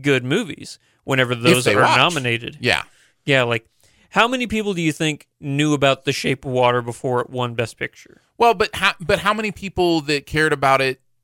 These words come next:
Speaker 2: that didn't care about it before, ended up caring about it after? I don't know that that really sent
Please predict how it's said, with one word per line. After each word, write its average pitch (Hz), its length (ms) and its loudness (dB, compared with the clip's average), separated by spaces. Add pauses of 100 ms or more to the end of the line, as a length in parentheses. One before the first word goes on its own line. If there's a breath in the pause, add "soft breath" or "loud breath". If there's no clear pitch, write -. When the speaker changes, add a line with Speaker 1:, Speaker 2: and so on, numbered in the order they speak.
(360)
Speaker 2:
that 131 240 -6
didn't 160 180 0
care 143 160 0
about 123 160 2
it 110 40 -6
before, 156 380 0
ended 117 200 0
up 120 100 -4
caring 117 280 -2
about 104 200 2
it 92 80 -2
after? 117 480 0
I 139 80 4
don't 170 160 0
know 143 200 2
that 127 180 -2
that 120 180 2
really 120 440 -2
sent 123 320 -4